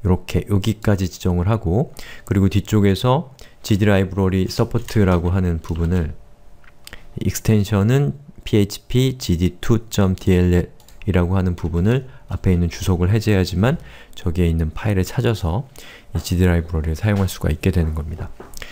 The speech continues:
그리고 만약에 윈도우가 아니라 리눅스를 쓰시는 분이라면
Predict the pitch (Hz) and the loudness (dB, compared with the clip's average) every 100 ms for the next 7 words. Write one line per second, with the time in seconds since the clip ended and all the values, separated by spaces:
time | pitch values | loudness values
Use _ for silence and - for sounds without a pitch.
0 | - - - - - 117 127 135 135 135 | -14 -14 -14 -14 -4 0 2 6 6 8
1 | 117 110 120 113 117 113 110 - - - | 6 4 4 4 4 4 0 -10 -18 -10
2 | 101 87 107 123 123 127 123 120 113 110 | -6 2 4 6 4 6 6 4 4 4
3 | 101 107 - 107 98 85 95 98 123 123 | 2 0 2 2 4 4 4 4 2 0
4 | 123 107 101 107 101 107 98 95 95 87 | 0 2 2 -2 0 0 0 0 2 2
5 | 87 110 85 78 | 2 2 0 -2